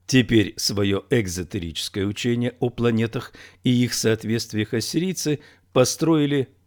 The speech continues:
так. Таблица. Числа, планеты, металлы, цвета, солнечные дни недели. Один.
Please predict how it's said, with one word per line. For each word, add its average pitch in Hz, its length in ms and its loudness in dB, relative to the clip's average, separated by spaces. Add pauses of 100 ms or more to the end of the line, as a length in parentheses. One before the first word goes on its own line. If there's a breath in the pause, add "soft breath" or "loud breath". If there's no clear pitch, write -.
(140)
так. - 380 -6 (760)
Таблица. 104 640 0 (640)
Числа, 165 600 0 (180)
планеты, 107 720 0
металлы, 95 680 -4 (220 soft breath)
цвета, 113 800 -2
солнечные 131 720 0
дни 92 200 -6
недели. 80 440 -8 (960)
Один. 98 460 -2